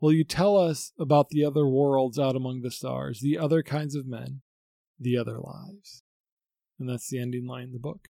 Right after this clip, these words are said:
One thing here is I really like how Esvens says that it matters what people call Estraven. It matters what his legacy is. I like that, and it does matter what your legacy is. It does matter what people think about you. It matters how people feel about you and their opinions of you.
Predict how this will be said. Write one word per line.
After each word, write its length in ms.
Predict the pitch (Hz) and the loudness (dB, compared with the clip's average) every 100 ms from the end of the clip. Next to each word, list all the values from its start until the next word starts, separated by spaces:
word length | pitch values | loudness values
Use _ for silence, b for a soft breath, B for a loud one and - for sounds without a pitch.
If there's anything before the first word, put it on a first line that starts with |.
| _ _ | _ _
One 200 | 180 196 | 4 6
thing 200 | 262 240 | 4 4
here 200 | 175 190 | 6 8
is 100 | 165 | 8
I 40 | |
really 280 | 151 160 170 | 8 8 8
like 200 | 160 156 | 8 6
how 160 | 139 147 | 6 4
Esvens 720 | 160 147 139 147 143 139 - - | 6 4 4 2 2 0 -6 -10
says 340 | - 151 139 | 0 2 4
that 100 | 143 | 4
it 60 | 143 | 2
matters 400 | 139 143 143 123 | 2 4 4 4
what 160 | 139 | 2
people 280 | 127 127 131 | 0 -2 -2
call 340 | - 127 127 135 | -4 -4 -4 -4
Estraven. 600 | 117 - 147 143 143 135 | -8 -10 -10 -10 -10 -6
It 160 | 160 | -4
matters 600 | 175 170 165 175 170 135 | -2 2 4 4 4 2
what 240 | 123 147 135 | -2 -6 -4
his 260 | 139 135 | -4 -2
legacy 600 | 131 127 131 123 - 127 | -4 -4 -6 -8 -8 -8
is. 440 | 123 117 117 - - _ _ _ _ _ _ - | -8 -10 -12 -16 -20 _ _ _ _ _ _ 4
I 80 | 190 | 8
like 260 | 240 285 | 10 8
that, 200 | 165 139 | 6 4
and 80 | 151 | 4
it 100 | 160 | 2
does 280 | 180 269 302 | 4 4 4
matter 300 | 254 165 143 | 0 2 2
what 180 | 143 160 | 2 0
your 180 | 143 139 | 2 4
legacy 420 | 135 127 - 127 | 2 0 -4 -4
is. 240 | 127 127 | -2 -2
It 120 | 151 | -2
does 260 | 143 190 226 | 2 2 2
matter 320 | 220 160 147 | 0 0 0
what 140 | 143 143 | -2 -4
people 240 | 139 139 | -4 -4
think 240 | 120 127 | -4 -4
about 260 | 127 127 139 | -4 -4 -4
you. 160 | 127 135 | 0 0
It 60 | |
matters 380 | 170 180 214 185 | 0 0 2 2
how 100 | 185 | 0
people 300 | 190 208 196 | 0 -2 -2
feel 320 | - 208 220 | -2 2 2
about 240 | 185 151 160 | 4 2 0
you 200 | 170 156 | 0 0
and 100 | 147 | 0
their 180 | 147 151 | 0 -2
opinions 520 | - 233 254 185 151 | -2 -2 2 2 2
of 140 | 143 | 2
you. 360 | 135 131 123 | 0 -2 -4